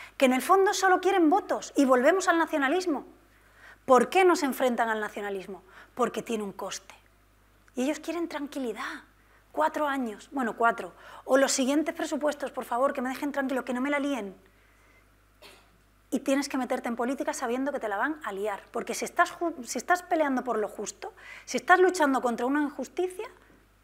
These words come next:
te la van a liar. Y por tanto comparto lo que decía, eh, Cayetana. A todos los políticos constitucionalistas. Valentía, señores, valentía para hacer lo que no se ha hecho hasta ahora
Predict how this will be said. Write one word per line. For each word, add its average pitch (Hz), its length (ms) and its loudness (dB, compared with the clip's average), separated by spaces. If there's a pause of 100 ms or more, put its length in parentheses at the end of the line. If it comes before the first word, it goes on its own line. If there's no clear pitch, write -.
(100)
te 214 100 -4
la 185 100 -8
van 185 160 -6
a 247 80 -2
liar. 220 320 -8 (120)
Y 214 80 -10
por - 140 -8
tanto 233 260 -2
comparto 240 400 2
lo 240 100 2
que 220 120 2
decía, 202 400 2 (500)
eh, 202 320 2
Cayetana. 214 640 -2 (1080)
A 233 200 0
todos 254 260 4
los 247 200 -2
políticos 277 720 -2 (100)
constitucionalistas. 220 1080 -4 (800)
Valentía, 208 920 0
señores, 214 640 -2
valentía 202 800 2
para 214 160 4
hacer 247 280 4
lo 220 140 4
que 208 120 0
no 247 120 2
se 302 120 2
ha 330 80 10
hecho 311 180 0
hasta 247 220 -2
ahora 262 320 2